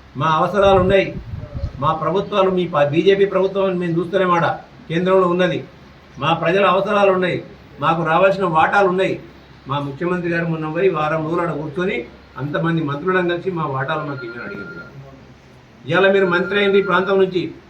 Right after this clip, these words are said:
సంతోషం, ప్రజలు నిన్ను ఎన్నుకున్నారు, అందుకే శుభాకాంక్షలు తెలిపిన మీరు మంత్రి పదవి చేపట్టినందుకు. కానీ ఇక్కడ ఉన్న సమస్యల గురించి కూడా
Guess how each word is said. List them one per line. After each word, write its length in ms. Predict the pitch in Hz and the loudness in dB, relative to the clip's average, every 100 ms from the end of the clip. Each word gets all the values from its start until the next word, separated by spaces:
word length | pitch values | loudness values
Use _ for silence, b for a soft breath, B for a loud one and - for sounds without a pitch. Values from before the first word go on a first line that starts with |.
| - - | -20 -10
సంతోషం, 520 | 151 170 202 190 147 - - - - 131 | -6 -2 0 2 0 -4 -16 -20 -10 -2
ప్రజలు 240 | 147 196 | 0 2
నిన్ను 260 | 196 190 180 | 2 2 2
ఎన్నుకున్నారు, 720 | 185 190 196 190 151 - - - - - - 131 | 0 2 4 4 2 -4 -12 -20 -20 -20 -14 -6
అందుకే 240 | 170 196 | -2 -2
శుభాకాంక్షలు 560 | 165 190 196 196 196 190 | 0 0 2 2 0 0
తెలిపిన 280 | 190 190 | 0 0
మీరు 220 | 190 190 180 | 2 2 2
మంత్రి 260 | 170 190 | -2 -2
పదవి 180 | 190 190 | 0 0
చేపట్టినందుకు. 680 | 170 175 185 185 170 151 - - - - - 123 | 0 -2 0 -2 -2 -4 -8 -12 -20 -20 -12 -4
కానీ 400 | 147 165 151 - - - - | -2 0 -2 -6 -12 -20 -14
ఇక్కడ 160 | 127 127 | -8 -6
ఉన్న 160 | 147 | -6
సమస్యల 460 | 139 120 139 143 165 | -8 -8 -8 -4 -4
గురించి 300 | 160 151 156 | -4 -6 -6
కూడా 380 | 139 135 127 | -4 -2 -4